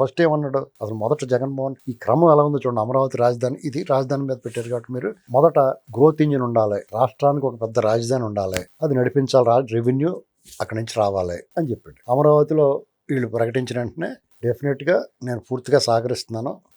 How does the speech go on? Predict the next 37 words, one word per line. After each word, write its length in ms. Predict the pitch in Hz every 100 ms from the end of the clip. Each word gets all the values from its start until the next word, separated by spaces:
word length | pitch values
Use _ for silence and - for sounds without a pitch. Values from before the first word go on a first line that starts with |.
| -
ముప్పై 400 | 113 - 135 131
వేల 260 | 131 143 170
ఎకరాల 260 | 135 147 151
పైన 160 | 135 139
తీసుకోవాలని" 520 | 127 110 123 120 123
చెప్పాడు. 640 | - - - _ _ _ 107
పదివేలు, 260 | 117 131
పదిహేను 260 | 123 120 123
వేల 100 | 113
ఎకరాలు 260 | 110 113 110
చాల-, 140 | 98 98 -
చాలదు, 400 | 98 113 - - _ _ _ _ _ _ _
ముప్పై 280 | 107 - 117
ఐదు 180 | 110 120
వేలు, 340 | 151 131 113
ముప్పై 360 | 107 107 - 107
వేలు, 220 | 117 143
ముప్పై 300 | 117 - 113
ఐదు 160 | 107
వేల 200 | 107 143
ఎకరాలు 280 | 143 123 127
తీసుకోవాలి, 560 | 110 98 110 101 107 214 _ _ _ _
భూమి 180 | 104 120
సే-, 300 | 110 107 101
సేకరించాలి, 800 | 90 101 104 117 107 107 107 240 - _ _ _ _ 78
భారీ 360 | 92 127 143
ఎత్తున 220 | 135 131
నిర్మించాలి, 680 | 113 107 117 117 107 120 - _ _ -
ఇక్కడ 180 | 131 113
కులం, 500 | - 113 143 165 175
మతం, 340 | 117 113 151 147
ప్రాంతం 480 | - 120 131 147
విభేదాలు 440 | 131 117 135 131 120
రాకూడదు, 360 | 117 120 135
నేను 120 | 139 110
పూర్తిగా 280 | 123 123 135
సహకరిస్తున్నాను 760 | 135 110 117 120 - 110 127 220